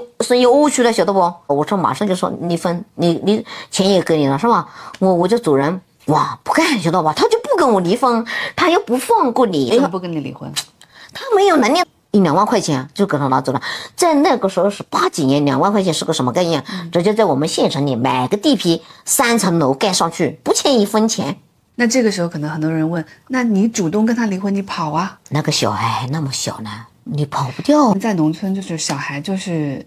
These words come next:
Speaker 2: 女人的人质啊。
Speaker 1: 不是，不是，有的人就是小孩一扔就跑了，很多鱼的就是生几个的一扔就跑了。
Speaker 2: 能带着孩子跑吗？
Speaker 1: 不能，我想了。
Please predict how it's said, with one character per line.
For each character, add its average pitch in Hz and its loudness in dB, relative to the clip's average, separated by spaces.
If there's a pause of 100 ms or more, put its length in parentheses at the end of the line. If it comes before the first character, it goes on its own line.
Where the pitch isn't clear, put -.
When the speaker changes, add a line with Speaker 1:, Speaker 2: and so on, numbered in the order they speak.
Speaker 2:
女 160 -2
人 135 -2
的 165 -4
人 143 -6
质 90 -8
啊。 87 -14 (460)
Speaker 1:
不 127 -2
是， 151 -4 (440)
不 123 -8
是， - -6 (140)
有 117 -4
的 143 0
人 123 -2
就 156 -4
是 - -6
小 113 0
孩 98 -4
一 135 4
扔 170 2
就 160 0
跑 - -4
了， 208 -8 (100)
很 - 0
多 214 6
鱼 147 0
的 202 0
就 208 -2
是 160 -4
生 226 0
几 202 0
个 - -2
的 226 2
一 269 0
扔 349 2
就 330 0
跑 185 2
了。 156 0 (140)
Speaker 2:
能 196 0
带 247 0
着 208 -2
孩 180 -4
子 185 -8
跑 185 -8
吗？ 135 -8 (580)
Speaker 1:
不 240 2
能， 147 0 (340)
我 147 -4
想 175 0
了。 147 -4